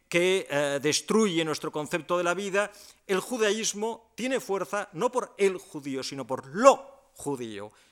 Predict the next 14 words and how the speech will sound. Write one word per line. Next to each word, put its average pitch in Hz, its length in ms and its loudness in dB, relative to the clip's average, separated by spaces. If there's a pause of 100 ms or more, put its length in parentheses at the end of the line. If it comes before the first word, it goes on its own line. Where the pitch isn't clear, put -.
El 156 120 -2
judaísmo 190 540 0
lo 196 80 -2
que 180 120 -4
crea 180 240 0
es 175 140 -2
un 208 160 -6
concepto, 160 800 -4
es 185 260 -2 (380)
una 196 240 4
síntesis 170 920 -4
de 156 220 -2
lo 160 360 -2 (260)
contrario 147 760 4